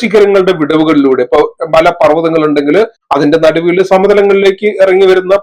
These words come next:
ഭാഗങ്ങൾ കാണും. അതിന്റെ ആ വിടവുകളിലൂടെ ഈ ഗ്ലേഷ്യറിന്റെ തന്നെ ഭാരം കൊണ്ട്, അതിലുള്ള മഞ്ഞിന്റെ ഭീമാകാരമായ ആ ഭാരം കൊണ്ട്, അത് ഭൂമിയുടെ ഗുരുത്വാകർഷണം കൊണ്ട് അത് താഴേക്ക് സമതലങ്ങളിലേക്കും കടലുകളിലേക്കും പതുക്കെ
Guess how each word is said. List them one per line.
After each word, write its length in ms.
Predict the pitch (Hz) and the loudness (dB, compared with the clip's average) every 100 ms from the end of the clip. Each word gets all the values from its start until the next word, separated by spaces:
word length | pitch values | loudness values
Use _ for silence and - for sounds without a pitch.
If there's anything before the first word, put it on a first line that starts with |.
| - | 0
ഭാഗങ്ങൾ 300 | 208 202 175 131 | 0 2 0 -2
കാണും. 180 | 110 - _ _ 170 | -4 -8 _ _ -2
അതിന്റെ 240 | 185 226 233 | 0 2 4
ആ 20 | 208 | 2
വിടവുകളിലൂടെ 680 | 160 180 185 185 170 156 147 151 - _ _ _ | 2 2 2 2 0 2 2 0 -6 _ _ _
ഈ 120 | 170 175 170 | -4 -2 -2
ഗ്ലേഷ്യറിന്റെ 640 | 139 160 190 240 247 233 226 | 0 2 2 2 0 2 2
തന്നെ 180 | 220 214 208 165 | 2 0 -2 0
ഭാരം 400 | 143 160 175 175 | 2 2 2 -2
കൊണ്ട്, 200 | 143 - 127 - | -4 -4 -8 -6
അതിലുള്ള 340 | 131 165 175 190 190 | -6 -2 0 0 0
മഞ്ഞിന്റെ 500 | 151 156 175 185 185 196 | -2 -2 -2 -2 0 -2
ഭീമാകാരമായ 760 | 160 147 165 160 160 160 160 156 185 - - _ - | -2 -2 2 2 2 2 0 0 0 0 -8 _ -2
ആ 40 | 151 143 | -2 0
ഭാരം 360 | 143 147 175 175 | 0 2 0 -2
കൊണ്ട്, 260 | 143 127 131 - - _ _ _ - | -4 -2 0 -2 -4 _ _ _ -4
അത് 100 | 160 165 | -2 0
ഭൂമിയുടെ 480 | 170 180 202 220 220 190 | 2 2 4 2 2 2
ഗുരുത്വാകർഷണം 800 | 160 180 - 214 190 202 202 190 170 | 0 -4 0 2 2 0 -2 -2 0
കൊണ്ട് 220 | 147 160 - - _ - | 0 0 -2 -8 _ -2
അത് 100 | 165 165 | -2 0
താഴേക്ക് 640 | 151 160 196 170 143 - 147 - - | 2 4 4 2 0 -2 -2 -4 -4
സമതലങ്ങളിലേക്കും 840 | 160 202 196 165 151 143 139 143 139 - | -2 0 0 0 0 0 0 -4 -6 -6
കടലുകളിലേക്കും 800 | 139 139 185 190 156 143 139 139 135 | -4 -2 0 0 2 2 0 -4 -8
പതുക്കെ 300 | - 135 147 | -6 -6 -6